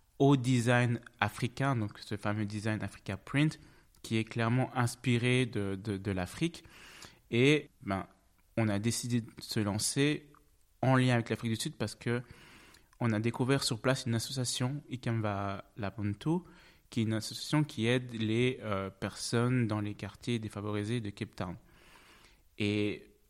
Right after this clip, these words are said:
on s'est rendu compte qu'on voulait vraiment, nous, apporter notre pierre à l'édifice, qu'on voulait aider, impacter d'une manière ou d'une autre, mais que c'était finalement assez, pour nous, à, au moment,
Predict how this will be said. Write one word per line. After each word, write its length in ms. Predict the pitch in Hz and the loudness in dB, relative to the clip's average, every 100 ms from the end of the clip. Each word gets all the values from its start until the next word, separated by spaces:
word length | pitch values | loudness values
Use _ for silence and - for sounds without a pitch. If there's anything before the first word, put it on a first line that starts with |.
| _ | _
on 120 | 110 | -8
s'est 140 | 104 110 | -6 -4
rendu 240 | 101 101 | -2 -2
compte 200 | - 156 | 0 -2
qu'on 120 | - | 0
voulait 240 | 104 104 101 | -2 -2 -2
vraiment, 440 | 95 110 131 147 | -2 -2 2 2
nous, 400 | 123 131 160 160 - | 4 4 4 2 -2
apporter 460 | 98 104 - - | -10 -10 -10 -6
notre 160 | 110 95 | -4 -4
pierre 220 | - 90 | -6 -6
à 20 | |
l'édifice, 500 | 82 98 104 131 139 | -6 -10 -8 -4 -4
qu'on 200 | - 101 98 | -4 -8 -6
voulait 540 | 104 107 127 139 - - - _ | -4 0 0 0 -4 -16 -20 _
aider, 460 | 107 107 107 139 135 | -2 0 2 2 2
impacter 440 | 107 - 101 - | 0 -4 -8 -8
d'une 200 | 107 107 | -6 -4
manière 320 | 107 107 107 | -2 -2 -4
ou 20 | 104 | -2
d'une 180 | 107 | 0
autre, 220 | 127 156 - - - - - - | 0 -2 -8 -20 -20 -20 -10 -6
mais 100 | 101 | -4
que 60 | |
c'était 300 | - 95 123 | -6 -8 -8
finalement 580 | 120 107 101 113 131 - - - | -6 -4 -2 -2 -4 -6 -18 -10
assez, 600 | 104 - - 120 113 - _ _ _ _ _ _ _ _ _ - | -10 -8 -6 -4 -4 -8 _ _ _ _ _ _ _ _ _ -8
pour 200 | 113 117 | -2 2
nous, 240 | 123 120 | 4 2
à, 100 | 110 | 2
au 80 | 104 | 0
moment, 460 | 104 107 107 123 | -2 0 -2 -4